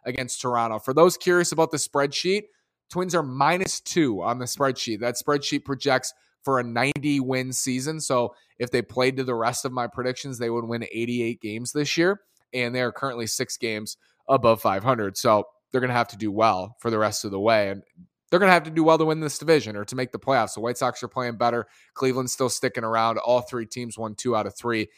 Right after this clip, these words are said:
against bad teams this weekend. Cleveland over Arizona, the White Sox over the Royals, and the Twins over the Tigers. All three teams were at home against, uh, against bad ball clubs. But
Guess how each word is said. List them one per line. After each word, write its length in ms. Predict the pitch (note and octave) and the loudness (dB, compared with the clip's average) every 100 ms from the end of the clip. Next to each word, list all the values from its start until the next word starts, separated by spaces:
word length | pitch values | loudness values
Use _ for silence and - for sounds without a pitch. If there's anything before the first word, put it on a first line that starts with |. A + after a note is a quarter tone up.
| _ _ | _ _
against 340 | A#2 A2+ A2 - | -4 -2 -6 0
bad 320 | A2+ B2+ B2+ | 4 4 0
teams 380 | - A2+ G2+ - | -6 -6 -6 -8
this 220 | G#2+ - | -6 -2
weekend. 520 | C3 B2 A2 G#2 G#2 | -2 -2 -4 -4 -10
Cleveland 440 | - C3+ A#2 A#2+ A2+ | -4 -4 -2 -2 0
over 380 | A#2 A2 A2 - | 0 0 -2 0
Arizona, 600 | A#2 A2 B2+ C3+ C3+ B2 _ _ | 0 0 0 0 2 -2 _ _
the 80 | A2+ | 2
White 180 | A#2 A#2 | 4 4
Sox 260 | B2 A2 | 2 0
over 200 | A#2 G#2+ | -2 -4
the 80 | G2+ | -6
Royals, 440 | G#2 C3 C#3+ C3 - _ _ | -2 4 6 4 0 _ _
and 160 | A#2 | -8
the 60 | A2 | -8
Twins 280 | - A#2+ A2+ | -4 -4 -4
over 200 | A2 A2 | -6 -4
the 100 | G2+ | -6
Tigers. 400 | - A#2 G#2+ G2 | -2 -2 -2 -6
All 180 | - A2+ | 0 0
three 220 | A2 A2+ | 0 -6
teams 280 | A2 A2+ G#2 | -8 -10 -8
were 120 | G#2 | -6
at 100 | G2 | -6
home 260 | F#2 A2+ G2+ | -4 -4 -4
against, 380 | G2 G2+ - - | -6 -8 -8 -4
uh, 240 | G#2 G#2+ - | -4 -4 -8
against 300 | A#2 A2+ G#2+ | -8 -6 -6
bad 240 | - G#2+ G2+ | 0 0 2
ball 200 | G#2+ G#2+ | 2 2
clubs. 360 | - A2 G2+ | 2 0 0
But 240 | - A2+ | 0 0